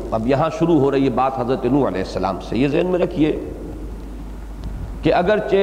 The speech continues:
حضرت آدم علیہ السلام سے تاریخ انسانی شروع ہوتی ہے، اور حضرت آدم بھی نبی تھے، لیکن رسول نہیں تھے۔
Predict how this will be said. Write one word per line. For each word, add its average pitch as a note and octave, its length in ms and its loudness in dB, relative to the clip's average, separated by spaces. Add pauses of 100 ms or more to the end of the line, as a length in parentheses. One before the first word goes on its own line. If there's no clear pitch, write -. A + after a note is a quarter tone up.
حضرت E3+ 340 2 (140)
آدم A3 420 2
علیہ E3+ 180 2
السلام D3 540 2
سے D3+ 100 4
تاریخ C#3+ 480 2
انسانی C3 640 2
شروع A#2+ 200 2
ہوتی G#2 360 -2
ہے، - 40 -8 (2000)
اور F3 300 2
حضرت G3 320 2 (140)
آدم G3 380 2
بھی A3 200 6
نبی F#3+ 420 6 (120)
تھے، - 460 2 (1600)
لیکن D#3 380 6
رسول F3+ 380 4
نہیں B2 220 4 (100)
تھے۔ - 160 -6